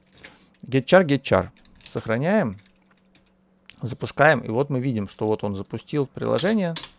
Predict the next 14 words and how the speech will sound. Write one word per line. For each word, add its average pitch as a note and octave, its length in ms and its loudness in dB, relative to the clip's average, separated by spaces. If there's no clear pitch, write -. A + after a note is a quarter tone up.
И A2 80 -8
вот C3+ 160 -2
мы A#2+ 120 0
его A#2+ 80 2
можем G#2+ 280 -2
закрыть. - 420 -6
То - 80 -14
есть G2 100 -4
вот A#2 160 0
есть, C3+ 400 -2
э, A2 280 6
разные, A2+ 640 4
э, G#2+ 260 2
моды. A2 800 4